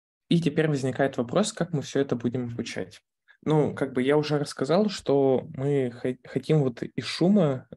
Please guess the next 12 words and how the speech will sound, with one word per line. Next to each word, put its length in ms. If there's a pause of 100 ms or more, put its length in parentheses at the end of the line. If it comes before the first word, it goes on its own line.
(120)
начать, 720 (300)
ну, 360 (140)
научиться 500
восстанавливать 840
там 320 (400)
предыдущие, 920 (520)
м, 400
ну, 300 (800)
такие 380
картинки. 840 (380)
Вот, 420
и 800